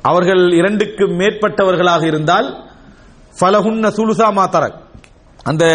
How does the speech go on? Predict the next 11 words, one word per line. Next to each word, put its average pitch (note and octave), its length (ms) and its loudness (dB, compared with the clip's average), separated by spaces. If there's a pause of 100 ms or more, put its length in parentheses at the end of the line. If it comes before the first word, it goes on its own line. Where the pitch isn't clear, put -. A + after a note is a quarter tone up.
(340)
மயத்து G3+ 420 0
விட்டு F#3+ 220 -4
செல்றதுல F#3+ 460 0 (140)
மூணுல F#3+ 320 -2
ரெண்டு F#3+ 260 0
பங்கு F3 260 0
போகணும் C#3+ 560 -2 (420)
அப்படின்னு G3+ 240 0
அல்லாஹு F#3+ 200 2
தாலா F#3+ 260 0
சொல்றார். D#3 320 -2